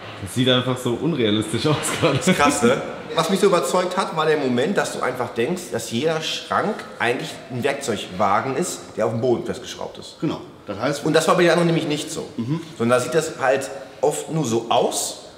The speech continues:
Speaker 2: als ob es das könnte. Und dann merkst du schon, dann sagen die auch, ja, unsere Schublade kann auch so und so viel Kilo. Ja, das glaube ich sogar, dass sie so viel Kilo kann,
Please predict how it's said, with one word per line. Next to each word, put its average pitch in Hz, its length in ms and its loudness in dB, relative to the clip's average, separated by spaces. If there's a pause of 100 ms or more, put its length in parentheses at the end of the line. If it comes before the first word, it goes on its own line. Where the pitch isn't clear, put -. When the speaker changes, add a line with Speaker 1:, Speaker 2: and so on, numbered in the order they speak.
(200)
Speaker 2:
als 254 100 2
ob 269 100 -2
es - 100 -8
das 120 180 -4
könnte. 180 400 4 (440)
Und - 60 -4
dann 135 160 4
merkst 143 340 2
du 185 40 0
schon, 180 340 2 (220)
dann 135 80 0
sagen 165 320 2
die 127 60 6
auch, 117 180 0
ja, 151 160 4
unsere 180 340 4
Schublade 165 400 4
kann 165 160 2
auch 185 260 6
so 170 120 4
und 143 100 2
so 131 60 0
viel 120 160 -4
Kilo. 98 340 0 (340)
Ja, 110 220 2
das - 160 -4
glaube 185 280 4
ich - 40 -2
sogar, 170 220 4
dass 160 140 2
sie 160 60 -4
so 156 120 0
viel 156 140 -4 (260)
Kilo 139 220 0
kann, 147 280 0